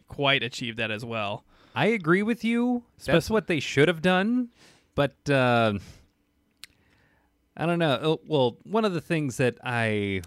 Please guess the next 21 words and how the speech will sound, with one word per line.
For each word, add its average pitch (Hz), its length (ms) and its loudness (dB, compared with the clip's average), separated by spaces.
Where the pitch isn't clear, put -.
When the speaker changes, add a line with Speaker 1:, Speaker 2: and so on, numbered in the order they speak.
Speaker 1:
Also, 151 240 0
Speaker 2:
remember 139 180 2
Speaker 1:
Loki 143 320 0
doesn't 123 280 -6
use 123 180 -6
his 120 140 -2
magic 123 340 -2
at 107 220 -4
all. 117 360 -6
Why? 113 560 -2
Speaker 2:
<laughs> - 420 6
Speaker 1:
Oh, 147 180 8
he 175 140 -4
uses 165 300 -2
it 147 120 2
one 135 180 0
time 110 300 -4
to 113 80 -2
hide 123 240 0
the 120 60 -8
Tesseract. - 720 -8